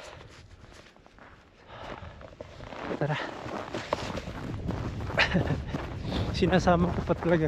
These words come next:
kayo sa jogging. Sarap kasi mag-jogging, eh, pag, uh, nitong, pag malamig.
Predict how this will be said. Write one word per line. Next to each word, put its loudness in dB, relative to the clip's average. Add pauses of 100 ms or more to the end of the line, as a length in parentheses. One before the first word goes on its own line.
kayo 4
sa -2
jogging. 4 (2750)
Sarap 12
kasi 8
mag-jogging, 8
eh, -6
pag, 4
uh, 6
nitong, 4 (640)
pag 6
malamig. 10